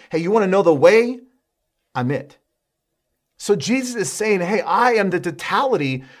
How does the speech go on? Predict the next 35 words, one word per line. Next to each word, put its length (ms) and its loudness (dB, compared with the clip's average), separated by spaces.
of 180 0
what 140 0
your 120 -2
perception 840 -4
and 100 -4
understanding 580 -2
is. 200 -6
Thomas, 520 0
I 140 0
know 200 2
you're 200 -2
clueless. 540 -8
<laughs> 140 -20
Thomas, 380 0
I 120 0
know 140 0
you're 160 0
one 180 0
French 220 -4
fry 140 -2
short 260 -2
of 60 -4
a 40 -2
Happy 220 -2
Meal. 240 -8
But 100 6
let 200 6
me 140 -8
clue 240 -6
you 200 0
in 140 2
on 80 2
this 160 -4
thing, 160 -2
buddy. 360 -2